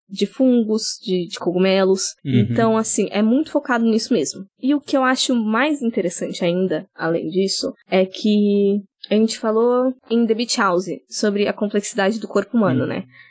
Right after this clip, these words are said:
Speaker 1: Aqui, ele vai mostrar a
Speaker 2: Uhum.
Speaker 1: grandiosidade, a complexidade, a potência e do quanto a gente não sabe muita coisa da natureza ainda. E mais focado, como eu falei, no reino do, dos fungos ali.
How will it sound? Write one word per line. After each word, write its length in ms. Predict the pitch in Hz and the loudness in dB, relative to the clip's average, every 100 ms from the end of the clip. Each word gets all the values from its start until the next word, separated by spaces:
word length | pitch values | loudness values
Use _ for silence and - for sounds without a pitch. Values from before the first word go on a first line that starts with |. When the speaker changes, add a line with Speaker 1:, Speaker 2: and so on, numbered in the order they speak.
| _ | _
Speaker 1:
Aqui, 600 | - 233 - 277 285 247 - | -4 -4 -2 -2 0 -2 -2
ele 200 | 202 196 | -2 0
vai 160 | 214 | 0
mostrar 380 | 220 220 - 220 | 0 -2 -2 0
a 20 | |
Speaker 2:
Uhum. 60 | 214 | 2
Speaker 1:
grandiosidade, 960 | 202 254 302 285 254 254 190 196 196 202 | 2 2 2 2 2 2 0 0 0 -2
a 20 | |
complexidade, 960 | - 240 233 240 - - 185 185 190 | 0 0 2 -2 -2 -4 -2 0 -2
a 40 | 196 | -4
potência 800 | - 226 - 208 196 196 220 208 | -4 -4 0 0 0 -2 -2 0
e 80 | 220 | 0
do 100 | 220 | 0
quanto 300 | - 240 240 | 0 0 2
a 40 | |
gente 280 | 233 233 - | 2 2 2
não 120 | 247 | 2
sabe 560 | 240 - 226 240 262 240 | 2 0 2 2 2 4
muita 300 | 233 226 226 | 4 4 2
coisa 420 | 226 220 220 220 | -2 2 2 2
da 100 | 220 | 0
natureza 520 | 214 214 220 208 202 | 0 0 0 0 0
ainda. 420 | 208 196 202 196 202 - - _ | -2 0 0 -2 -4 -12 -20 _
E 300 | 214 214 196 - _ | 0 0 -2 -10 _
mais 320 | - 196 185 | -4 0 0
focado, 340 | - - 190 180 | -2 -2 -2 0
como 140 | 196 | -2
eu 60 | 190 | -4
falei, 340 | 202 202 226 | -2 0 0
no 220 | 220 262 | 2 0
reino 460 | 269 247 233 226 226 | 0 0 2 2 0
do, 240 | 220 220 226 | -2 -6 -6
dos 260 | 226 226 | -10 -12
fungos 480 | - 220 233 202 180 | -2 2 2 0 -4
ali. 280 | 170 165 | -4 -6